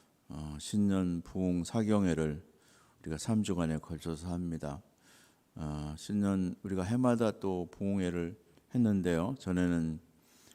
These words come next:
우리가 이제 수목금 이렇게 삼 일을, 어, 연속적으로 했는데 올해는 이제 금요일마다 저희가 부흥회를 하려고 합니다. 하나님께서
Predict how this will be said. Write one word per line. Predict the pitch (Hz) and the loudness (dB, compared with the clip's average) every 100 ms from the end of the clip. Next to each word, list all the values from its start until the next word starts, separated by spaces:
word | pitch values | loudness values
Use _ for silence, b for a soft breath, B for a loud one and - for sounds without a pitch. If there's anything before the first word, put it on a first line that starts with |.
| b _ _ - | b _ _ -14
우리가 | 80 78 73 71 - | -6 -4 -2 -4 -8
이제 | 82 | -10
수목금 | 78 - 131 123 123 - 82 | -4 0 4 4 2 -4 -4
이렇게 | - 82 | -4 -6
삼 | - 107 98 | -2 0 2
일을, | 92 85 80 - _ b b b _ _ - | 2 0 -2 -8 _ b b b _ _ -12
어, | 73 76 | -8 -2
연속적으로 | 82 98 104 110 - 92 82 | 2 2 2 -2 0 2 2
했는데 | 80 82 80 78 80 104 | 0 0 -2 -2 -2 -2
올해는 | - 85 85 85 82 82 | -4 -2 0 0 0 -4
이제 | 87 80 - b b b b - | -8 -12 -14 b b b b -6
금요일마다 | 107 107 110 104 90 82 71 73 78 82 | 4 6 8 6 4 2 0 -2 -2 -6
저희가 | - 80 76 78 73 - b b b b _ | -6 -6 -4 -4 -6 -10 b b b b _
부흥회를 | - 90 87 82 | -4 2 4 4
하려고 | 80 85 85 82 | 2 -2 -2 -4
합니다. | 92 92 82 78 76 82 _ | -4 -4 -4 -4 -6 -14 _
하나님께서 | - 95 92 87 87 - 80 98 | -6 -2 -2 -2 -4 -2 -2 -2